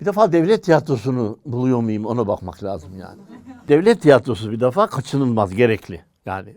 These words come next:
bu toplum için gerekli. Çünkü özel tiyatroların büyük, e, projeleri gerçekleştirmesi imkanı yok. Yani ne o tayfaya bakabilirsin, ne o salona kirayı verebilirsin, ne orkestra vesaire gibi gelen ek ücretleri karşılayabilirsin.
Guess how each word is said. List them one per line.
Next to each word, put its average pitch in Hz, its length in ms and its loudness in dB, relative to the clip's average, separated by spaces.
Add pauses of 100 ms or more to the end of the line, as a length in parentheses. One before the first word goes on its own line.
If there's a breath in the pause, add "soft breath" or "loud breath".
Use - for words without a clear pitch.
bu 160 180 -4
toplum 104 360 -6
için 247 240 -8
gerekli. 110 360 -4
Çünkü 120 400 -8 (240 soft breath)
özel 165 260 0
tiyatroların 101 840 -2 (260 soft breath)
büyük, 151 220 -2
e, - 520 -16
projeleri 101 540 -4
gerçekleştirmesi 113 880 -6
imkanı 131 400 -4
yok. 131 140 -2 (300)
Yani 101 180 -6
ne 180 100 4
o 160 100 2
tayfaya 120 460 2
bakabilirsin, 107 800 -8 (180)
ne 143 240 -6
o 151 140 -6
salona 117 400 -6
kirayı 104 400 -8
verebilirsin, 98 640 -10 (320 loud breath)
ne 147 180 0
orkestra 120 540 -2
vesaire 113 340 -2
gibi 110 220 -6
gelen 117 300 -6
ek 127 200 -4
ücretleri 101 480 -8
karşılayabilirsin. 95 1040 -10